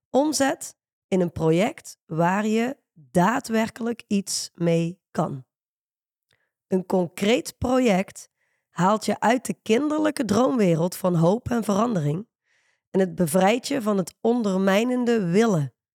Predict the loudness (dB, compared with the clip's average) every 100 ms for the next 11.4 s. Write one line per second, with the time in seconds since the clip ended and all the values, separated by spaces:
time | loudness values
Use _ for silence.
0 | _ _ _ -4 0 0 0 0 -2 -2
1 | -4 -10 -2 0 2 0 -6 -12 -4 -2
2 | -2 -6 -6 -4 -4 -8 -14 _ _ _
3 | _ _ _ _ _ -6 -2 -2 0 0
4 | -2 -6 -10 -12 -14 _ _ _ _ _
5 | _ _ _ _ _ _ _ _ _ _
6 | _ _ _ _ _ _ _ _ -2 -2
7 | -4 -4 -2 -4 -6 -8 -2 0 2 2
8 | -2 -8 -8 -10 -6 -2 -2 -4 -6 -6
9 | -6 -16 _ _ _ _ _ _ -2 0
10 | 0 0 -2 -2 -2 0 0 0 0 0
11 | 0 -4 -6 -8